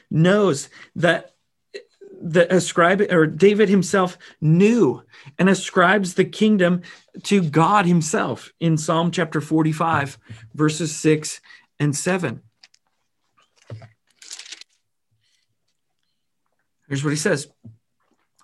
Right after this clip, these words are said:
Psalms forty-five, verses six and seven. "Your throne, O God, is forever and ever.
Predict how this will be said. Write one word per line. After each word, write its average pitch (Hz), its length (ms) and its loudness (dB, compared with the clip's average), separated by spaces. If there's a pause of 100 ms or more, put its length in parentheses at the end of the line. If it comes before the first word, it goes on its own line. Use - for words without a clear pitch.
(2750)
Psalms 147 240 -6
forty-five, 151 600 0
verses 139 240 -6
six 156 280 -6
and 139 60 -6
seven. 151 260 -4 (260)
"Your 175 380 4
throne, 170 600 2
O 175 200 4
God, 165 680 -2 (540)
is 180 220 2
forever 180 640 0
and 160 340 -2
ever. 185 380 -2